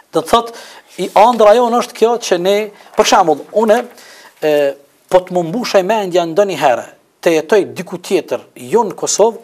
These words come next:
unë pesë vite radhazi kam vizitu Londrën, Anglinë në seminare, kam shku me ligjeru, unë do ta zgjedhja Londrën, për mua është ideale. Kam qenë edhe në, në Frankfurt, edhe në Stuttgart, kam qenë, domethënë, edhe në shumë vende të Evropës, po për mua Londra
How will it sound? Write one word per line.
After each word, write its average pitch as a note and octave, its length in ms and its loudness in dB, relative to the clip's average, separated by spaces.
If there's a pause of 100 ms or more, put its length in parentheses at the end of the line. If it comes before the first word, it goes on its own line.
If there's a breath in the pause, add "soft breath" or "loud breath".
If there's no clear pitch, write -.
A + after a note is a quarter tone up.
unë D#3+ 160 -8
pesë F3 240 0
vite F3+ 160 0
radhazi C#3+ 460 2 (320 loud breath)
kam D3 180 0
vizitu C#3+ 320 -4
Londrën, A#2+ 460 -2
Anglinë B2 340 -8
në D3 80 -4
seminare, B2+ 560 -2
kam A2+ 160 -12
shku - 160 -10
me A2+ 140 -8
ligjeru, D3 400 -2 (420 loud breath)
unë F3 140 -4
do D#3+ 80 0
ta D3 100 0
zgjedhja C3 300 -2
Londrën, G#2 480 -6 (180)
për B2 160 -4
mua C3+ 140 -6
është - 160 -14
ideale. A2 480 -4
Kam D3 160 -4
qenë C3 240 -4
edhe A#2+ 160 -6
në, A#2+ 160 -14 (400 loud breath)
në B2+ 320 -10
Frankfurt, B2+ 580 -2
edhe B2 140 -4
në A#2+ 80 -8
Stuttgart, A2+ 720 -2 (260 loud breath)
kam C3+ 220 -4
qenë, D#3+ 240 -2
domethënë, C#3+ 400 0 (460 loud breath)
edhe C#3+ 200 0
në C#3 160 0 (640)
shumë E3+ 300 0
vende D#3 180 0
të - 140 -2
Evropës, G#3+ 400 2
po E3 240 2
për B3 180 2
mua G3 160 2
Londra G#3+ 460 2